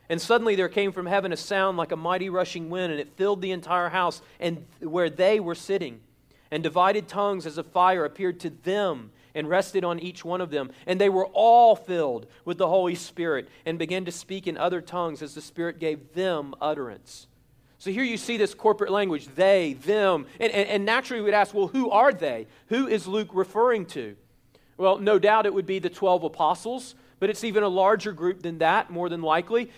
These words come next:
It includes the rest of the hundred and twenty disciples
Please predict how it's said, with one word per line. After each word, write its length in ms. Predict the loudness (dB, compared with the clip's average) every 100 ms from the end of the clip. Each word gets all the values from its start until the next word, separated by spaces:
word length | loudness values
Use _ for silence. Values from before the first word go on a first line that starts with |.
| -4
It 80 | -4
includes 400 | -2 -4 -6 -2
the 100 | 0
rest 300 | 2 2 0
of 100 | -2
the 100 | -2
hundred 440 | -2 -4 -2 -4
and 180 | -6 -10
twenty 320 | -4 -2 -2
disciples 760 | -4 -4 -2 -4 -4 -8 -8